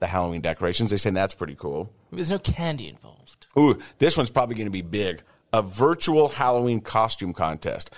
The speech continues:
Speaker 1: So you're gonna get everybody on Zoom.
Speaker 2: Hmm.
Speaker 1: You know what I mean?
Speaker 2: Yeah.
Speaker 1: That's
Speaker 2: So you know what my wi-, well, keep going, and then
Speaker 1: Okay,
Speaker 2: I'll, I'll
Speaker 1: I'm
Speaker 2: tell
Speaker 1: almost
Speaker 2: you.
Speaker 1: done. Uh, have a Halloween movie night. What's your favorite Halloween movie?
Speaker 2: Uh, wouldn't know. Harry Potter.
Speaker 1: That's not a Halloween movie.
Speaker 2: That's spooky, you know?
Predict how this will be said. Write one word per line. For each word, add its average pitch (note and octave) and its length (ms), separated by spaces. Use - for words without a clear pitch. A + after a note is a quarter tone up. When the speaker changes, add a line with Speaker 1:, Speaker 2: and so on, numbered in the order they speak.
Speaker 1:
So C#3 140
you're C#3 40
gonna C#3 140
get B2 100
everybody A2+ 380
on F#2 160
Zoom. F#2 460
Speaker 2:
Hmm. F3 180
Speaker 1:
You B2+ 120
know C3+ 60
what C3 80
I B2 40
mean? B2 200
Speaker 2:
Yeah. D3+ 200
Speaker 1:
That's C3+ 260
Speaker 2:
So F3+ 120
you F#3+ 60
know A#3+ 80
what F#3+ 60
my D#3+ 80
wi-, D3 260
well, E3 220
keep G3+ 180
going, B2+ 260
and C3 80
then A#2+ 100
Speaker 1:
Okay, B2+ 100
Speaker 2:
I'll, A#2+ 60
I'll A#2+ 80
Speaker 1:
I'm B2 40
Speaker 2:
tell B2+ 80
Speaker 1:
almost G#2 160
Speaker 2:
you. E2+ 60
Speaker 1:
done. E2 220
Uh, G#2 300
have D3 180
a C3+ 80
Halloween C#3 400
movie A#2+ 320
night. F#2 260
What's A2+ 160
your A#2+ 60
favorite G2 280
Halloween G2+ 360
movie? E2 360
Speaker 2:
Uh, C#3+ 280
wouldn't D3 300
know. B2+ 380
Harry C3+ 260
Potter. D#3+ 440
Speaker 1:
That's - 180
not F2 100
a F2+ 60
Halloween G2 300
movie. G2+ 140
Speaker 2:
That's - 220
spooky, D3 440
you C#4+ 200
know? A4 180